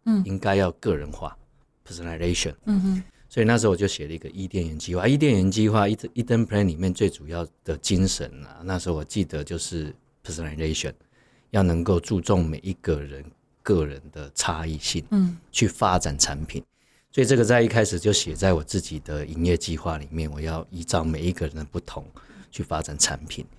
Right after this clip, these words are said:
Speaker 2: 注重每一个人的差异化。对，所以这个是从保养的观念，
Speaker 1: 嗯。
Speaker 2: 然后再切到我觉得如果要深刻的去照顾到每一个人，应该是注重每一个人的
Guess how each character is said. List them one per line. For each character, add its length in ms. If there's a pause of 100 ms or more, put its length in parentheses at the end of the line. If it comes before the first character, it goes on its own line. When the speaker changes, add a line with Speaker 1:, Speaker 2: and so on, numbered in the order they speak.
(120)
Speaker 2:
注 200
重 260
每 180
一 100
个 160
人 160
的 80
差 320
异 140
化。 280 (440)
对， 200 (440)
所 140
以 40
这 100
个 80
是 560 (380)
从 400
保 260
养 400
的 380 (300)
观 320
念， 240 (160)
Speaker 1:
嗯。 180 (240)
Speaker 2:
然 100
后 380
再 200
切 360
到 220
我 180
觉 320
得 340 (520)
如 120
果 220
要 140
深 340
刻 320
的 100
去 160
照 240
顾 240
到 160
每 200
一 80
个 120
人， 320
应 200
该 100
是 140
注 260
重 180
每 220
一 40
个 180
人 120 (140)
的 160